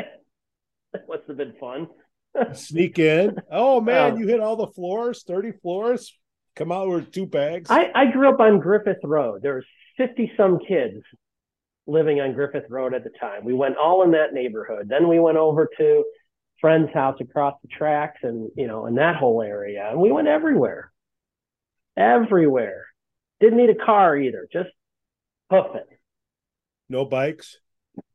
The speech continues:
Speaker 1: No, bikes, yeah, of course.
Speaker 2: Okay, so you did have bikes. All right.
Speaker 1: Yeah, yeah.
Speaker 2: Okay.
Speaker 1: What,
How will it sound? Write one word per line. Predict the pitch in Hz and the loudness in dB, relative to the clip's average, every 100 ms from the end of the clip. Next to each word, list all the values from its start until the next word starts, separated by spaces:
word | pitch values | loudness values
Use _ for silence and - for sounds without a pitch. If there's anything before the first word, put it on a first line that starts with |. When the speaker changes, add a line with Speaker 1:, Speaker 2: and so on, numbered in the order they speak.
| _ | _
Speaker 1:
No, | 269 427 403 - | 0 4 4 2
bikes, | 160 262 - | 2 2 -2
yeah, | 285 | -4
of | 285 | -2
course. | - 403 - - _ _ _ _ _ | -2 0 -2 -8 _ _ _ _ _
Speaker 2:
Okay, | 143 165 170 156 | -10 -8 -8 -8
so | 143 - | -12 -14
you | 139 | -14
did | 160 | -10
have | 151 90 | -10 -10
bikes. | 95 80 - | -12 -14 -14
All | 110 | -12
right. | 175 170 - | -10 -12 -10
Speaker 1:
Yeah, | 294 330 349 - - 196 | -6 -4 -4 -8 -8 -4
yeah. | 330 381 - - _ _ _ _ _ _ - | -2 -2 -6 -10 _ _ _ _ _ _ -20
Speaker 2:
Okay. | - 147 | -2 0
Speaker 1:
What, | - | 0